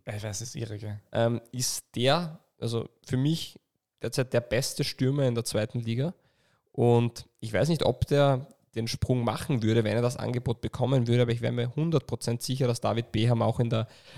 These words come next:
Speaker 2: äh, ersten österreichischen Bundesliga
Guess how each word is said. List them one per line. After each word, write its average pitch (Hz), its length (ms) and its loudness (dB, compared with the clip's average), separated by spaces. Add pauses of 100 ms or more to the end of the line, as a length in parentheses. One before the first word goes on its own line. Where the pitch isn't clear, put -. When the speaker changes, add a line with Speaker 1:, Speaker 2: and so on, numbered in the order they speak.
(300)
Speaker 2:
äh, 107 260 6 (240)
ersten 123 400 4
österreichischen 117 400 2
Bundesliga 120 720 2